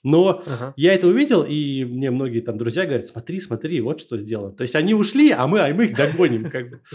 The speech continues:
Speaker 1: Мы скажем: "Ладно, можно, за-, забейте, там нету, <laughs> не-, не-, нету норм наших в, там, в том, в зарубежных программах. Ну и не надо, будем по американским нормам там проектировать".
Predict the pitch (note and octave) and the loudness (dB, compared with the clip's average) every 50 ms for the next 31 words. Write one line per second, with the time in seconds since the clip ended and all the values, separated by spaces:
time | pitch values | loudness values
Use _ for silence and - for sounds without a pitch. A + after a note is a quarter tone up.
0 | - - - _ - D#3 E3 D#3+ - D#3+ C#3+ C3 B2+ B2 D#3 F#3+ A#2 C3 B2 B2 | -20 -20 -18 _ -2 -2 -2 0 0 0 0 0 0 0 0 0 0 0 -4 -2
1 | C3+ E3 F3 D3 C3 B2+ B2+ A#2+ A#2 D3 C#3+ C3 B2+ D#3+ D#3+ D#3+ F#3 D3 - A#2 | 2 2 0 2 0 -4 -2 -2 0 0 -2 2 2 0 2 2 0 0 0 -2
2 | - A2+ A2+ A#2+ D#3 F3 E3+ D3+ C#3 C3 C3 D3+ - - - C3+ D#3 - - - | -10 -10 -6 0 2 2 2 2 -4 -2 -2 -2 -2 -2 -2 -2 -2 0 0 -2
3 | - F#3 A3 D3 D#3+ D3 D#3+ G3+ B3 A#3+ F3+ D3+ C#3+ C3+ D3 - - A#2+ - - | 0 2 2 2 2 2 2 2 2 2 0 -2 -2 -2 -2 -4 -6 -12 -10 -10
4 | A#2+ B2 B2+ A#2+ B2 - - - - G3+ F3 - B2+ A#2+ - B2+ A#2 A#2 B2 A#2 | -10 -8 -8 -10 -12 -16 -20 -20 -20 -20 -20 -20 -14 -4 -2 -2 -2 -2 -4 -6
5 | A2+ - - - - C#3+ C#3+ C3 B2 A#2+ A#2+ A#2 A2 G#2+ G#3+ - D3 C#3+ C3+ C#3+ | -8 -10 -14 -4 -2 0 0 0 -4 -10 -10 -12 -8 -6 -4 -2 -2 -2 0 -2
6 | C3 A2+ B2 A#2 - C3 C#3 C3 C3 B2+ A2+ A2 G#2+ - - B2 E3+ B3+ D#4 C#4+ | -2 -2 -4 -6 -4 -6 -4 -2 0 0 0 -2 -4 -6 -8 -4 2 4 4 6
7 | G#3+ E3+ D3+ C3 C3+ C#3 D3 B2 A#2 A2 A2 B2+ F#3 - A#2+ A2+ B2 C3+ C#3 C3 | 6 4 2 2 2 0 0 0 0 -2 -2 -4 -4 -2 -2 -4 -2 -2 -2 -2
8 | B2+ C3 D3 - - B2+ A#2+ A#2+ - - A#2 A#2 B2 A#2 G#2 G#2 - - - - | -2 -4 -4 -4 -2 -4 -4 -4 -4 -10 -6 -4 -2 -4 -2 -2 -4 -2 -2 0
9 | F3 D3+ A#2+ A#2+ F#3 D#3+ - C3+ B2 - C3+ B2+ A#2+ | -2 -2 -2 -2 -4 -4 -4 -4 -4 -4 -6 -8 -8